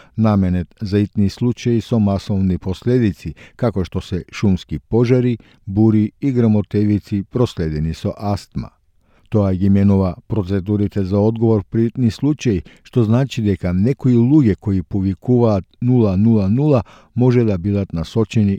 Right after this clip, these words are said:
кон други услуги. Џастин Данлоп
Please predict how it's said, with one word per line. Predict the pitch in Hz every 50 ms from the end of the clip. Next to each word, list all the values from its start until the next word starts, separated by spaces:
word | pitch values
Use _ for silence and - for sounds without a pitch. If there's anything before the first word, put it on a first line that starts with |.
| -
кон | - - 113 113 104
други | 87 82 90 82 82 85 85 - _
услуги. | - 135 127 - - 92 82 76 65 62 - - _ _ _ _ _ _ _ _ _
Џастин | - 117 107 104 101 - - - 104 92 92
Данлоп | 92 98 101 117 123 120 101 -